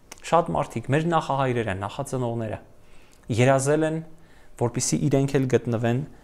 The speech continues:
այդտեղ։ Ոմանք արդեն գտնվում են այնտեղ, իսկ մենք սպասում ենք այդ երանելի հույսին։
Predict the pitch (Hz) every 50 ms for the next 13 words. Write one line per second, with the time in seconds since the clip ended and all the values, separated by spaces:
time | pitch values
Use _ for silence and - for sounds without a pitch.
0 | - - - - 117 117 - - - 101 - - - 123 123 156 185 196 190 -
1 | 151 139 - - - 151 151 151 156 - - - - - - - - - - -
2 | 113 117 117 - 127 123 123 127 127 120 113 110 107 107 107 120 - 160 185 180
3 | - - - - - - - - - - - - - - - - - - - -
4 | 139 120 - - 139 135 160 180 190 190 - - - - - - - - - -
5 | - - - - - - - 127 127 123 - - 131 117 110 107 101 - 120 127
6 | - 110 110 113 113 107 107 107 107 117 120 113 - 110 101 - - - 90